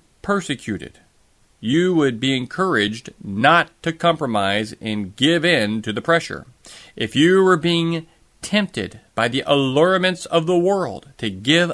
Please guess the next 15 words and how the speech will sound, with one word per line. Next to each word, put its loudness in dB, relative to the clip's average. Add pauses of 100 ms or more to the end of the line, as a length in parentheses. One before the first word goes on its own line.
(160)
up 0
your 0
righteous -2
standard -6
of -2
living, -4 (540)
you 4
would 6
be 6
encouraged -4 (440)
not 0
to -2
yield 0
to -2
temptation -6